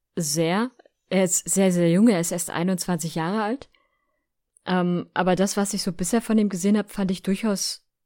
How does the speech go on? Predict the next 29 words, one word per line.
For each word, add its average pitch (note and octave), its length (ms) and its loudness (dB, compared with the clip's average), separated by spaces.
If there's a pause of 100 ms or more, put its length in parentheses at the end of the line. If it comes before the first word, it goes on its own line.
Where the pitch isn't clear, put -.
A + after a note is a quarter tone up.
(140)
durchaus F#3 340 -4
wirklich E3 300 -8
gut. F3 500 -2 (2750)
Das F3 180 -2
ist - 300 -6 (220)
ein F3+ 80 -4
Spieler, F#3+ 360 2
der F3+ 120 2
kann F3 200 -2
auf E3+ 140 -4
jeden F#3+ 120 0
Fall F3 180 -4
in E3 60 -2
der F3 120 0
M E3+ 100 -2
L D#3+ 140 -4
S - 220 0 (400)
gut A3 220 2
Erfahrung F#3 460 -2
sammeln. A3 420 -2 (260)
Dass - 260 0
sich F#3+ 300 0
ein G3+ 60 -2
einundzwanzigjähriger F#3+ 920 -2
Keeper G3 600 -4
noch F3+ 260 -4
nicht G3 220 0
gleich F3 220 -2
durchsetzt, G3+ 560 -4